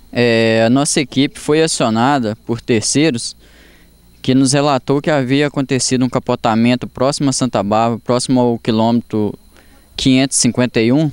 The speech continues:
A nossa equipe deslocou até o local e, ao chegarmos no local, deparamos com um Santana, placa G U K, é, dezessete sete três, de Santa Bárbara do Leste, cor azul, aonde não se encontrava mais vítimas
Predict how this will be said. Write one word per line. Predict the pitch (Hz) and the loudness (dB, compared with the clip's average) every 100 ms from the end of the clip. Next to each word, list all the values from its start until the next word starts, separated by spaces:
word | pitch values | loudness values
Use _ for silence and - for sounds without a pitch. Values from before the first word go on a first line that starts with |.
| - - - | -6 -18 -2
A | |
nossa | 120 143 156 | 0 0 -2
equipe | - 147 | -2 -4
deslocou | 147 156 170 - 147 | -4 -2 -2 0 -2
até | 143 143 | 0 0
o | |
local | 139 143 - 135 151 | 0 0 0 0 0
e, | 175 | 0
ao | 175 | 0
chegarmos | - 170 160 170 | 0 -2 0 -2
no | 175 | -2
local, | 165 - 139 151 | -2 0 0 0
deparamos | 170 - 156 135 143 156 - | -2 0 0 2 0 0 -2
com | 147 143 | 0 0
um | |
Santana, | 151 170 131 - 139 160 139 - - - - _ | 0 -2 -2 0 0 0 -2 -6 -16 -20 -20 _
placa | 120 139 - 127 | 0 0 0 -2
G | 123 156 | 0 0
U | 160 | 0
K, | 127 - 135 180 - _ _ _ _ | -2 0 0 0 -6 _ _ _ _
é, | 120 127 127 123 123 120 | -2 2 2 2 2 0
dezessete | 127 135 127 135 139 | 0 0 0 -2 0
sete | - 131 - | 0 -2 -2
três, | - 135 156 180 | -4 -2 0 0
de | 147 | -2
Santa | - 156 147 | -2 -2 -2
Bárbara | 123 123 127 131 | 0 0 0 -2
do | 135 | -2
Leste, | 131 147 175 - | 0 0 0 -4
cor | - 135 | -6 -2
azul, | 135 127 113 147 202 - - - - - - _ _ - | 2 0 0 -2 -2 -6 -20 -20 -20 -20 -20 _ _ -4
aonde | 139 147 156 160 143 147 143 139 131 - - | 0 2 2 0 0 0 2 0 0 -4 -4
não | 143 202 | -2 0
se | - | 2
encontrava | 202 202 165 127 127 139 143 | 0 0 -2 0 0 0 0
mais | 139 139 131 123 | 0 2 0 0
vítimas | 160 214 156 131 120 - - | -2 -2 0 0 0 -4 -10